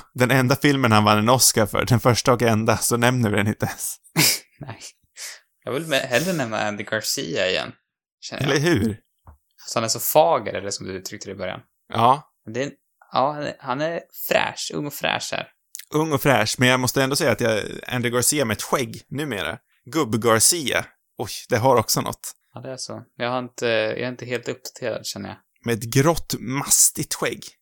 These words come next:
Speaker 2: Va? Det låter
Speaker 1: Ja.
Speaker 2: inte så classy.
Speaker 1: Jo, det är det.
Speaker 2: Ja.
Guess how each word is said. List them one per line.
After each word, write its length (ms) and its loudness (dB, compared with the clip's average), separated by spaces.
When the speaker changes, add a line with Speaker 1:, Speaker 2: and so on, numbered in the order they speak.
Speaker 2:
Va? 120 -6
Det 60 -16
låter 320 -4
Speaker 1:
Ja. 60 -10
Speaker 2:
inte 140 -6
så 100 -6
classy. 400 -6
Speaker 1:
Jo, 200 -6
det 80 -4
är 120 0
det. 140 -6
Speaker 2:
Ja. 320 -16